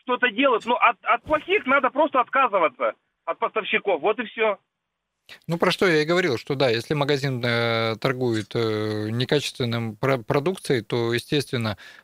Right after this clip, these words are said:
Speaker 2: э, раз-два замечания, тут магазин уже должен задуматься, а стоит ли у этого поставщика приобретать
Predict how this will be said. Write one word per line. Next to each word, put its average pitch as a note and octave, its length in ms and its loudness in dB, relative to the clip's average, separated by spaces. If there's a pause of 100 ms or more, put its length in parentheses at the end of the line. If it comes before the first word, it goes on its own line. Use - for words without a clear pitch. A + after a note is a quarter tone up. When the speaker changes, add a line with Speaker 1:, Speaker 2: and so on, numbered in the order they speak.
(120)
Speaker 2:
э, A2+ 720 0
раз-два D3 500 2
замечания, A#2+ 560 -4
тут D3+ 180 -6
магазин C3+ 340 0
уже A#2 160 -2
должен A#2+ 340 -2
задуматься, A2+ 640 -2
а G#2 40 -2
стоит D3+ 300 -2
ли A#2+ 60 -2
у A#2 160 0
этого A#2 240 -2
поставщика - 580 -2
приобретать A#2+ 680 0